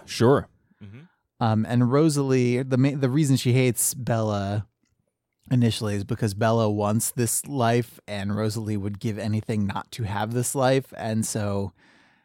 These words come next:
Speaker 2: it's <laughs> like, it's like, "Look at this, look at this idiot.
Speaker 1: <laughs>
Speaker 2: Look, what, what does this idiot want? Everything that I do not want."
Speaker 1: Yeah,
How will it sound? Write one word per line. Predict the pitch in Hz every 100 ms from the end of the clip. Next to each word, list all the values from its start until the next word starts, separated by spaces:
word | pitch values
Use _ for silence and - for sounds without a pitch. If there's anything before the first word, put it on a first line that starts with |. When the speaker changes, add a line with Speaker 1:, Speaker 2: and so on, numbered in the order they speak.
| _ _ _ _ _ _ _ _
Speaker 2:
it's | 143 -
<laughs> | 156
like, | 139
it's | - - - - -
like, | 131 117
"Look | 139 123
at |
this, | 123 143
look | 160 147 139
at |
this | 135 123
idiot. | 107 101 104 104 - - -
Speaker 1:
<laughs> | - - -
Speaker 2:
Look, | 165
what, | 156 151 160
what | 165 170
does | 165
this | 139 147
idiot | 127 120 117 110
want? | 120 127 123 -
Everything | 147 123 127 - 123
that | 117 107
I | 104 104 107 110 113 113 - 127
do | 120
not | 117 107 -
want." | 151 143
Speaker 1:
Yeah, | 95 71